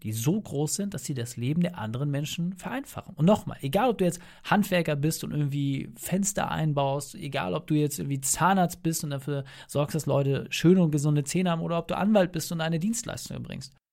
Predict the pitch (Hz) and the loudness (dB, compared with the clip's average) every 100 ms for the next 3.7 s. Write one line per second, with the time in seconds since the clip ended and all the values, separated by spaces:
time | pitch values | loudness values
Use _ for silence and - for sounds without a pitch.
0 | _ _ _ - - 240 196 175 - 131 | _ _ _ -10 -2 0 0 -2 0 2
1 | 131 139 170 175 - - - 135 202 233 | 4 2 0 -2 -16 -8 2 6 6 6
2 | - 202 214 123 101 - 117 117 120 127 | 0 -2 0 0 0 -2 -2 -2 -2 -4
3 | 120 190 233 - 120 120 - | 2 4 4 0 -6 -10 -12